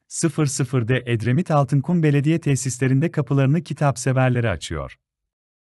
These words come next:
İki bin on yediden bu yana, "Ölmez ağacın gölgesinde kitap" sloganıyla yapılan fuar sekiz gün sürecek.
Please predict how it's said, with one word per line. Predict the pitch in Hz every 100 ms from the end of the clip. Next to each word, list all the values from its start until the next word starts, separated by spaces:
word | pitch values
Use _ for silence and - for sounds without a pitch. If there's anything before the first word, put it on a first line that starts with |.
| _ _ _ _ _ _
İki | _ -
bin | 123
on | 139 170
yediden | 175 165 151 143 131
bu | 156
yana, | 117 76 101 - -
"Ölmez | 123 135 175 160
ağacın | 147 135 160
gölgesinde | 147 127 120 - 127 127
kitap" | - 98 85 104 _
sloganıyla | - 131 131 123 135 175 170
yapılan | 151 151 156 156
fuar | - 156 160
sekiz | - 139 170 131
gün | 139
sürecek. | 101 85 78 76 -